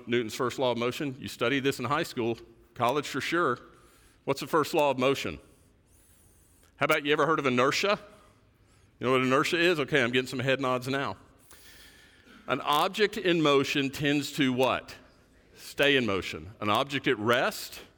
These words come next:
tends to stay at rest. Okay, now think about that. Wa-, stay with me for just a moment.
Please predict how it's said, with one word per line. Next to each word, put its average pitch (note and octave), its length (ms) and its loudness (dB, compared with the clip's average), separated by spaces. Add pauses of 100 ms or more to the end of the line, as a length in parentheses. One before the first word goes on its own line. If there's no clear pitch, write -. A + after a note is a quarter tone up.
(960)
tends G2 240 -4
to - 80 -8
stay E3+ 280 2
at F#2+ 60 -2
rest. - 460 -10 (140)
Okay, C3 160 2
now C3 120 0
think F#3 220 -2
about C3 220 0
that. A2+ 200 2
Wa-, A#2+ 220 -2
stay E3 220 -2
with D#3 160 0
me C#3 80 0
for A#2 100 -6
just A#2 240 -8
a A#2+ 40 -6
moment. G2 280 -8